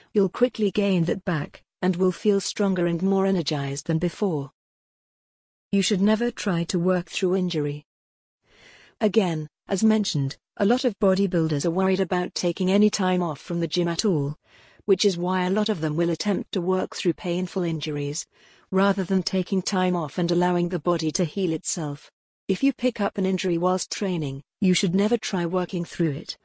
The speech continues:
even if it isn't very painful at all. A slight muscle tear, for example, may be uncomfortable, but not painful, so a bodybuilder will just work through the pain. By doing this, however,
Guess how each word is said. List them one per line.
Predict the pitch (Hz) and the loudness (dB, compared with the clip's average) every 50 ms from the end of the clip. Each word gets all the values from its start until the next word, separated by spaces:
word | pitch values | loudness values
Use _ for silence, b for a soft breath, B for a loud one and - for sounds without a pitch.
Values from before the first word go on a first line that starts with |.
| b b b b b b b | b b b b b b b
even | 220 233 226 247 233 233 | 4 4 6 6 4 4
if | 214 - | 4 2
it | 208 - | 0 0
isn't | 202 185 180 196 180 | 0 0 0 0 0
very | 170 175 175 196 214 | 0 0 0 0 0
painful | - - 208 208 190 180 165 - 180 156 147 | -2 -2 -2 0 0 0 -2 -2 -4 -4 -4
at | 143 143 - - 180 | -6 -6 -4 -2 0
all. | 170 151 143 135 135 143 _ _ _ _ _ _ _ _ b b b b b b b b b - | 0 0 -2 -4 -6 -8 _ _ _ _ _ _ _ _ b b b b b b b b b -6
A | 208 | -4
slight | - - 240 254 277 240 226 | -2 0 0 -2 -2 0 2
muscle | 220 226 214 - 214 185 175 | 2 2 2 2 0 -2 -2
tear, | - - 165 156 | -2 -2 -4 -2
for | - - 185 | -2 0 -2
example, | 185 180 175 185 196 185 180 165 - - 156 151 156 - _ _ - | -2 0 -2 -2 0 0 0 -2 -4 -4 -4 -4 -4 -6 _ _ 0
may | 190 180 175 180 | 2 2 2 2
be | 170 190 185 | 2 2 0
uncomfortable, | 180 185 190 - - - 220 190 - 165 156 165 143 160 151 147 151 - B B B B B B B B B B | 2 0 -2 -2 0 0 0 0 0 -2 -4 -6 -4 -6 -6 -6 -8 -10 B B B B B B B B B B
but | 220 185 | 0 2
not | 190 214 226 - _ - | 4 4 2 0 _ -6
painful, | - 208 196 185 170 151 - 160 143 143 147 - _ _ - | -4 0 0 0 0 -2 -4 -4 -4 -4 -6 -10 _ _ -6
so | - - 202 196 202 | -2 2 4 4 4
a | 196 | 4
bodybuilder | 175 208 208 202 220 208 175 190 196 185 170 156 | 2 2 2 2 2 0 0 0 0 0 -2 -2
will | 180 175 160 | -2 -2 -2
just | - 190 196 190 - 202 | -2 -2 -2 -2 -4 -4
work | 185 196 190 180 160 - | -2 -2 -2 -4 -4 -8
through | - - - 185 | -8 -2 -2 0
the | 165 180 - | 0 -2 -4
pain. | - 170 180 165 151 143 143 151 _ _ _ _ _ _ _ _ - | -4 -4 -4 -4 -4 -4 -6 -8 _ _ _ _ _ _ _ _ -2
By | 208 202 | 0 0
doing | 185 233 247 269 285 254 | 2 2 4 4 4 4
this, | 220 226 202 - | 2 2 0 0
however, | - 196 180 175 160 151 151 147 143 | -2 -2 -2 -2 -2 -2 -4 -6 -6